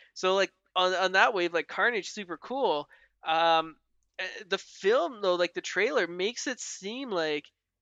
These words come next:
this thing isn't going to be like Dark Knight level of, or, like, Zack Snyder level of, like, seriousness and darkness, which is all right because, like, the first film kinda set up the universe where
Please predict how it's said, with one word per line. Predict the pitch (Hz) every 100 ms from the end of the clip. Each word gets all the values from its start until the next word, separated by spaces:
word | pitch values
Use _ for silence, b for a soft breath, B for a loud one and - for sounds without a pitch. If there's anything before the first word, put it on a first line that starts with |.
| _ -
this | 202
thing | 285 254 -
isn't | 190 202 220 220 -
going | 185 190 185
to | -
be | 165 151 180 180 165 165 - _ _ _ _ _ _ _
like | 175 165 160 - _ _ _ 151
Dark | 160 156 170
Knight | 160 160
level | 160 151 151 151 156 -
of, | 156 156 151
or, | 175
like, | 160
Zack | 160 156 -
Snyder | 165 160 160
level | 156 147 156 -
of, | 156 151
like, | 151 147 143 - _ _ _ _ _ _
seriousness | - - 180 175 175 175 165 156 - 170
and | 151
darkness, | 156 160 - 135 - - _ _
which | 220 -
is | 240 -
all | 190 214
right | 202 254 233 -
because, | 170 - 180 160
like, | 170 - -
the | 165
first | - 196 -
film | - 190 202 185
kinda | 170 160
set | - 175 165
up | 156 -
the |
universe | 156 165 156 147 -
where | 156 147 147